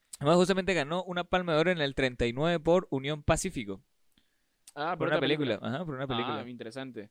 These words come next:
Speaker 1: En blanco y negro, justamente.
Speaker 2: Y también hizo esta película en blanco y negro, pero no fue tan famosa como esta, sí,
Speaker 1: Ujú.
Speaker 2: mucho más corta. Bueno, eh, la dirección artística, que yo creo que es, es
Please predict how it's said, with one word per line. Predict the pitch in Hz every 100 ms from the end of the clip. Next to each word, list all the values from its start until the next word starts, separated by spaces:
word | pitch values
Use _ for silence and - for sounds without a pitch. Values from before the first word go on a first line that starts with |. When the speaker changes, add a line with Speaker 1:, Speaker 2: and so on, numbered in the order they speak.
| -
Speaker 1:
En | 127
blanco | 135 139 139
y | 135
negro, | 165 208 147
justamente. | 143 160 175 180 156 113 143 _ _ _
Speaker 2:
Y | 180
también | 208 233
hizo | 254
esta | 254
película | 208 214 226 240 - _ -
en | 170 165
blanco | 170 165 165
y |
negro, | 170 208 185 185 202
pero | 143
no | 151
fue | 156 165
tan | 160 160
famosa | 139 139 147
como | 123 123
esta, | 117 - -
sí, | 110 113
Speaker 1:
Ujú. |
Speaker 2:
mucho | 151 151
más | 143 -
corta. | 135 117 - _ - - _ _
Bueno, | 175 156 147 165
eh, | 165
la | 170
dirección | 175 175 240 247
artística, | 214 240 - 254 226
que | -
yo | 160
creo | 175 185
que | 175
es, | - -
es | 160 175